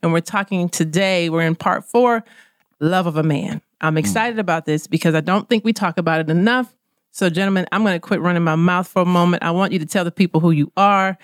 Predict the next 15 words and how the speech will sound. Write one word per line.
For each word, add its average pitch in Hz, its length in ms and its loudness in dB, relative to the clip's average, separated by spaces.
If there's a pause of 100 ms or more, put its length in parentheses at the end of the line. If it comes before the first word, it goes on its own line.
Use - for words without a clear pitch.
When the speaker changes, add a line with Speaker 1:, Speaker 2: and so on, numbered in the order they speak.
(220)
Speaker 1:
what 165 200 -2
you're 175 180 2
into, 185 720 4
and 156 200 2
why 147 180 2
you 147 320 2
are - 160 -2
here. 220 340 2
Why 226 260 0
did 202 120 2
you 190 80 8
even 160 260 2 (220)
allow 202 340 2
me 196 200 4
to, 165 200 2